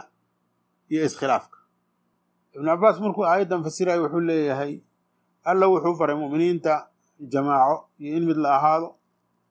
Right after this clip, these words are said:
wuxuuna ka reebay kala tag iyo iskhilaaf, wuxuuna sheegay in dadkii ka horreeyey iyaga ay ku halaagsameen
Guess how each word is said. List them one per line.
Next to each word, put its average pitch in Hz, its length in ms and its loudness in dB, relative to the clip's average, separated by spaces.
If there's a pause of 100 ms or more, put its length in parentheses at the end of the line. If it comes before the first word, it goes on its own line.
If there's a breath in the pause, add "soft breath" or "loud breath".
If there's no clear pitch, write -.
(560)
wuxuuna 147 220 -2
ka 170 140 0
reebay 160 440 0 (280)
kala 139 180 2
tag 160 220 -4 (920)
iyo 131 180 -4
iskhilaaf, 151 460 -2 (1000)
wuxuuna 156 280 -4
sheegay 175 600 -2 (800)
in 175 240 0
dadkii 185 800 -4 (680)
ka 208 120 2
horreeyey 156 560 4
iyaga 135 260 -4 (640)
ay 131 120 -6
ku 208 140 0
halaagsameen 143 800 -2